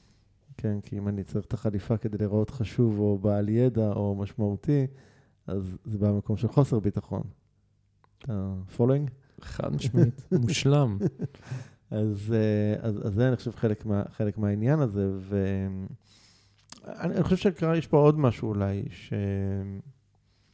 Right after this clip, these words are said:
Speaker 1: ככל שתהליכי ההתפתחות שלי העמיקו, אז הבנתי שאין, אין פה איזשהו one size, בסדר? אין פה איזושהי תשובה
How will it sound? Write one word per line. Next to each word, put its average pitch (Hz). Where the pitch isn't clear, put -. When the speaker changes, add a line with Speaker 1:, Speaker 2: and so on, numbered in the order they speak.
Speaker 1:
ככל 135
שתהליכי 120
ההתפתחות -
שלי 110
העמיקו, 107
אז 101
הבנתי 110
שאין, 113
אין 156
פה -
איזשהו 123
one 117
size, 101
בסדר? 117
אין 123
פה -
איזושהי 120
תשובה 107